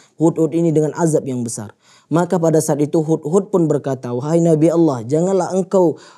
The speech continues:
eh, dengarkan dululah penjelasanku dan janganlah engkau mengazabku dengan cepat." Demikian yang dikatakan oleh Nabi, eh, burung Hudhud ini kepada Sulaiman. "Karena sesungguhnya aku telah melihat hal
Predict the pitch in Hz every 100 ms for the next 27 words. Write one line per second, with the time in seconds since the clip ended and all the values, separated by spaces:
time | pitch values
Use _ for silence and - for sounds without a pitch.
0 | - 139 139 139 135 135 131 127 92 -
1 | 104 - _ _ - 165 185 190 190 220
2 | 233 202 170 156 147 151 147 139 131 107
3 | - _ - 135 147 156 170 151 151 151
4 | 147 123 143 151 151 185 180 143 151 143
5 | 156 - 147 - _ _ 135 143 147 180
6 | 160 139 147 131 156 143 135 147 131 135
7 | 180 220 - _ 139 135 135 127 135 151
8 | 196 160 156 139 139 180 160 135 131 127
9 | 131 127 117 107 - _ 147 165 170 156
10 | 160 175 208 208 180 - - 170 170 170
11 | 170 160 151 170 190 196 175 165 175